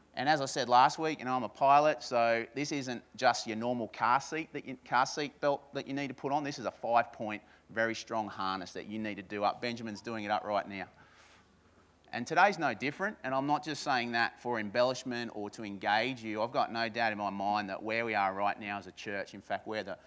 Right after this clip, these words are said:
worldwide church is right now, we need to hear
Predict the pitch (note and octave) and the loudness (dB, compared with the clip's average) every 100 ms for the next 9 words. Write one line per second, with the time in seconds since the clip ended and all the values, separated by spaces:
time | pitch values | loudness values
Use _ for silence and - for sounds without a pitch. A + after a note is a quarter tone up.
0 | - F#2+ G#2 A#2 B2 A#2 G#2+ G2 A2 G2+ | -20 -8 -2 0 0 2 2 2 -4 -6
1 | - G#2 F#2+ F#2 F#2+ E2 G2 F#2 E2 - | -6 -10 -8 -2 0 0 -4 -6 -8 -16
2 | - - A2 A2 A#2 B2+ C3 A#2 A#2 A2 | -18 -8 -4 -2 -2 -2 -4 -8 -6 -2
3 | G#2 | -2